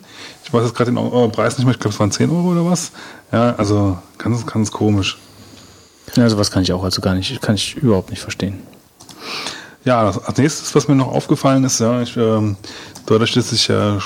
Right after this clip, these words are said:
Speaker 1: gleich noch was über Spotify sagen will, beim Tipomatik, äh, war ich mal wieder auf der Spotify-Seite. Mir ist aufgefallen, man kann jetzt in Deutschland keine,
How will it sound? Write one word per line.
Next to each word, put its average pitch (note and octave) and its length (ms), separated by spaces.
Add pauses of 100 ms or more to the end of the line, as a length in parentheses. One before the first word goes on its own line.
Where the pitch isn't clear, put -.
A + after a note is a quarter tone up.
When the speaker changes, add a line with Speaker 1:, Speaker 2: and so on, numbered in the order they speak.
(140)
Speaker 1:
gleich A2 200
noch A2 100
was G#2+ 140
über G#2+ 160
Spotify B2 540
sagen C#3+ 280
will, D#3 300
beim A2 360
Tipomatik, G#2+ 680 (580)
äh, A2 280
war A2 160
ich B2 100
mal B2+ 100
wieder A#2+ 160
auf A2 100
der A2 80
Spotify-Seite. G#2 720
Mir E3+ 100
ist C3 100
aufgefallen, A2 400
man G#2 80
kann G2+ 140
jetzt G#2+ 140
in A#2 60
Deutschland G2+ 320
keine, G2+ 400